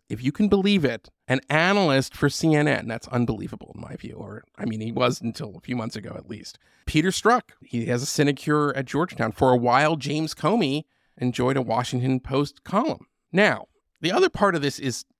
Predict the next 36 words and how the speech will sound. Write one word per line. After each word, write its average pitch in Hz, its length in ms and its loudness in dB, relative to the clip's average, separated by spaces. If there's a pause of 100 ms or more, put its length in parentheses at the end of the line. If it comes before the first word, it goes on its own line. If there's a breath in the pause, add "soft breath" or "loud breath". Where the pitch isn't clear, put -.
(120)
kind 156 220 0
of 135 180 -2 (100)
introspection. 160 680 -2
When 110 120 -8
the 117 60 -6
facts - 460 -2
change, 110 600 -8 (180)
journalism, 120 760 -2 (140)
news 123 340 4
outlets 123 540 -6 (180)
should, 139 380 -2 (180)
you 156 140 2
know, 139 160 2
reflect 156 460 0
those 117 240 -2
changes. - 640 -8
So - 140 0
when 165 180 4
the 160 320 2
flagship 220 600 0
American 196 440 4
newspaper, 180 340 -2
the - 80 -14
paper 160 380 -2
of 139 80 0
record 127 320 0
as 104 120 -10
it - 120 -14
used 107 180 -12
to - 60 -20
be 117 100 -10
called, - 320 -10
the - 60 -10
New 123 80 -2
York 156 180 0
Times, - 520 -14